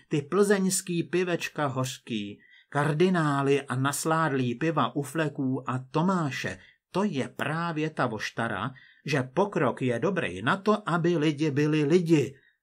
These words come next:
ale na chleba a máslo a pivo je pokrok učiněnej mor. To se na tohle má jít s technikou sakra pomalu.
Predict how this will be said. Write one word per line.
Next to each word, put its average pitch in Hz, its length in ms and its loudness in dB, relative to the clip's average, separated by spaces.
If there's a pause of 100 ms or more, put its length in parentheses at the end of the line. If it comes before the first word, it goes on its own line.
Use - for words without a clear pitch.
(140)
ale 120 380 2
na 120 140 0
chleba 131 380 0
a 117 220 -4
máslo 135 720 2
a 95 100 -4
pivo 139 640 2
je 101 160 -2
pokrok 135 640 0
učiněnej 123 720 -2
mor. 104 480 -4 (600)
To 208 160 4
se 139 280 -2
na 135 180 -2
tohle 180 400 -2
má 180 220 0
jít 131 200 -2
s - 140 -10
technikou 143 600 -2
sakra 135 440 -2
pomalu. 127 600 -2